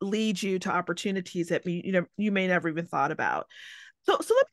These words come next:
ask you, for senior leaders and executives, I would think this works really, really well, this process of really networking and connecting. You know, I think in my own career,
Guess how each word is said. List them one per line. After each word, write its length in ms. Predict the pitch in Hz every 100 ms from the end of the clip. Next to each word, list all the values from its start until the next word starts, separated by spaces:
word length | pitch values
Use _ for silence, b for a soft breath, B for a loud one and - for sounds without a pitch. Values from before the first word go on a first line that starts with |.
| -
ask 100 | -
you, 40 | 302
for 120 | 294
senior 480 | - 370 508 - 339
leaders 420 | 247 233 214 202
and 120 | 196
executives, 1000 | 190 190 208 226 220 196 151 165 165 - -
I 140 | 269 440
would 120 | 403
think 260 | 294 240
this 240 | 254 - 202
works 300 | 202 180 175
really, 880 | 170 175 175 202 208 190 175 160 165
really 380 | 160 180 165 160
well, 320 | 160 135 110
this 180 | 165 -
process 720 | - 190 180 180 165 160 175
of 260 | 160 165
really 200 | 175 165
networking 580 | 165 165 - 170 165 160
and 100 | 170
connecting. 640 | - 175 180 - 170 165 -
You 100 | 190
know, 80 | 165
I 200 | 170 202
think 180 | 247 220
in 80 |
my 140 | 180 180
own 180 | 202 220
career, 640 | 202 180 175 165 170